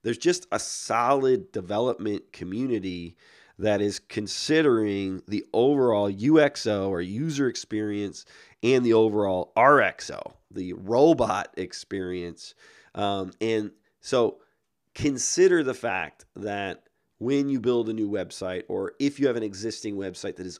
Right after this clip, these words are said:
on a C M S that may or may not be causing you problems, or if you're using, you know, like, a, a hard-coded website, consider switching to a solid,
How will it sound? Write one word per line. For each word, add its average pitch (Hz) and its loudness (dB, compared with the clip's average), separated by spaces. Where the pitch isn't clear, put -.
on 113 -2
a 95 -8
C 120 -6
M 110 -6
S 98 -6
that 92 -6
may 117 -2
or 120 0
may 113 -2
not 107 -6
be 101 -10
causing 95 -6
you 92 -10
problems, 87 -8
or 80 -10
if 95 -12
you're 98 -10
using, 117 -4
you 110 -8
know, 113 0
like, 107 -4
a, 92 -4
a - -8
hard-coded 120 0
website, 101 -4
consider 160 0
switching 135 -4
to 98 -10
a 90 -6
solid, 113 -2